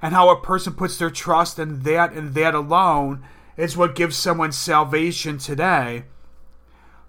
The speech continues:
Paul talks about this idea of this distress and affliction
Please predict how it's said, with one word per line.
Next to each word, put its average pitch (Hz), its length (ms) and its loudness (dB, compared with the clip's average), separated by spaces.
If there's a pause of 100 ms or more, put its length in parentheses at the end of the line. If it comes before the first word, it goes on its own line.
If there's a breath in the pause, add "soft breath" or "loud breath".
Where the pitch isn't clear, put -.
Paul 262 420 6
talks 214 440 0
about 180 200 2
this 180 180 -6
idea 180 480 0
of 165 440 2 (560 loud breath)
this 175 300 0
distress 180 800 0
and 165 100 -4
affliction 160 880 -2